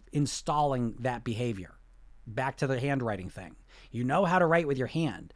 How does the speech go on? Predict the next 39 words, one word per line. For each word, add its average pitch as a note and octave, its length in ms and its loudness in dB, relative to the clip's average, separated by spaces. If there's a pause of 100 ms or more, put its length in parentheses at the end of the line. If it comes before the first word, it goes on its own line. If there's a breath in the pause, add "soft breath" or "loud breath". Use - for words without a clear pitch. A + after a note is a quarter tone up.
(220 loud breath)
The C3 80 -4
problem E3+ 240 2
is C#3+ 60 2
you C3+ 60 -2
can't E3+ 240 -2
do F#3 60 0
it F3+ 40 0
with D#3 40 0
the C#3+ 60 0
other C3 120 -2
hand F#3 220 -2
'cause - 60 -4
you C#3+ 40 -2
haven't, C3+ 200 -2 (280)
you C#3+ 100 0
haven't F3 160 0
installed D#3 480 -4
that C3 160 -2
behavior C3+ 380 -2
into A#2+ 120 0
your, G#2+ 200 -4
your A#2+ 140 -10
arm, C#3 400 -4 (300)
in A#2 60 -6
your A2 100 -4
hand. G#3+ 400 -6 (760)
Okay? - 120 -10 (520 loud breath)
Hope B2+ 120 0
that A#2 100 0
makes A2+ 180 -2
sense. F2 180 -8 (240 loud breath)
So F#3+ 220 6
helpful F#3+ 320 6
to F3+ 100 0
replace D#3+ 400 2
the C#3 120 -2
thoughts. G#2 280 -6
Thank C#3 240 -2
you. F#2 140 -4